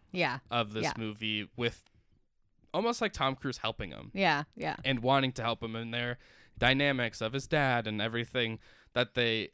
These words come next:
Speaker 2: include from the first movie, but
Speaker 1: Mm-hmm.
Speaker 2: don't overwhelm you. Like,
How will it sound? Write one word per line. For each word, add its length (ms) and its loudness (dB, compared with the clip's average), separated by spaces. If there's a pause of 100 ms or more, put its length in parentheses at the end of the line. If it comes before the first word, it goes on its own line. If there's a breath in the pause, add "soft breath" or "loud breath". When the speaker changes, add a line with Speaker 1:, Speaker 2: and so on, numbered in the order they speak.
Speaker 2:
include 440 0
from 200 0
the 80 0
first 340 -2
movie, 320 0
but 200 2
Speaker 1:
Mm-hmm. 100 0
Speaker 2:
don't 320 4
overwhelm 580 0
you. 240 -2
Like, 320 -2